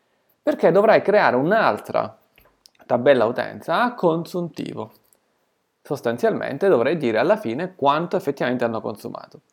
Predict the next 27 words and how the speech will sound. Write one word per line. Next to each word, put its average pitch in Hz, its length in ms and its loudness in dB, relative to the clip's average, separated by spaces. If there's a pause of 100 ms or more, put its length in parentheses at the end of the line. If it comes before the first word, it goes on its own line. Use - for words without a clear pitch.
(360)
Quindi, 113 500 2
però 175 280 4
di 143 100 4
questo 147 280 2
ne 123 80 -2
parleremo 120 400 0
fra 120 120 -2
un 127 80 0
attimo, 117 280 -4
ti 107 100 -10
spiegherò 110 320 0
meglio 117 280 -2
fra 165 120 -6
un 190 60 -6
attimo, 175 460 -12
quel 226 200 -4
che - 80 -8
devi 147 160 2
fare 120 240 4
oltre 139 300 0
a - 20 -6
questo, 123 400 -6
devi 196 140 2
andare 185 200 0
a 180 40 -6
creare 160 480 0
anche 135 800 0